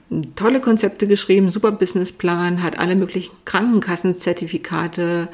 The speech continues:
erhalten. Auch da wieder große Trainingspläne und Programme geschrieben, extra dafür, um diese Zertifikate zu halten. Allerdings hat sie nirgendwo auf ihrer Webseite geschrieben, dass sie Personal Trainerin ist.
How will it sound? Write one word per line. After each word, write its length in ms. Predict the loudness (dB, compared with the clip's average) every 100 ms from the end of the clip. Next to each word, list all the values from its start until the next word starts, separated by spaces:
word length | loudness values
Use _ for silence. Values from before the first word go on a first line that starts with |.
| -14 -18 -18 -10
erhalten. 1120 | -6 -4 2 4 4 6 6 6 4 2 0 -2
Auch 160 | -4
da 340 | -2 0 2 2
wieder 180 | 2
große 680 | 2 4 4 6 4 4 2 -4 -18 -20 _ 0
Trainingspläne 580 | 2 2 2 2 4
und 80 | 2
Programme 440 | -2 -4 -2 -2 -2
geschrieben, 520 | -2 -2 0 2 0
extra 380 | 0 -6 -4 -4
dafür, 520 | -4 -2 0 0 2
um 80 | 0
diese 200 | 0 0
Zertifikate 560 | 0 -2 -4 -4 -4
zu 220 | -4 -6 -6
halten. 540 | -2 -2 -2 -4 -6 -14 -20 -20 -10
Allerdings 560 | -2 0 4 4 2 -2
hat 140 | -6
sie 80 | -2
nirgendwo 420 | 0 2 0 0
auf 120 | 0 0
ihrer 320 | -2 -2 -2
Webseite 420 | -4 -2 -2 -2
geschrieben, 460 | -4 -4 -2 -2 -2
dass 160 | -4
sie 60 | -8
Personal 440 | -6 -4 -2 -4
Trainerin 480 | -4 -6 -6 -8 -6
ist. 340 | -6 -8 -12